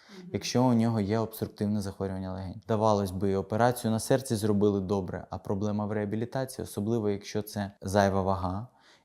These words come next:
Speaker 2: і це, е, низький ріст, і це жіноча стать. Дуже важко цим пацієнткам роздихатись після операції, нормально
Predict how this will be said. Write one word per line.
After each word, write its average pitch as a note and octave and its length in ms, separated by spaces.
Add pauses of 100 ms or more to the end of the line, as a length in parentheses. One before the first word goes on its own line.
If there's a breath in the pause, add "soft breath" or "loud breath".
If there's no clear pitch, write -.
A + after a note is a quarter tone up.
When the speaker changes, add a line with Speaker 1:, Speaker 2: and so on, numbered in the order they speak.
(160)
Speaker 2:
і F#2+ 240
це, G2+ 580 (280)
е, F#2 640
низький G2+ 560
ріст, F#2+ 440 (440 loud breath)
і F#2+ 120
це G2 920
жіноча G2+ 500
стать. G2 460
Дуже G#2+ 280
важко G#2 360
цим G#2 220
пацієнткам G2 680
роздихатись G2 720 (160)
після G#2 320
операції, G#2 640
нормально G2+ 640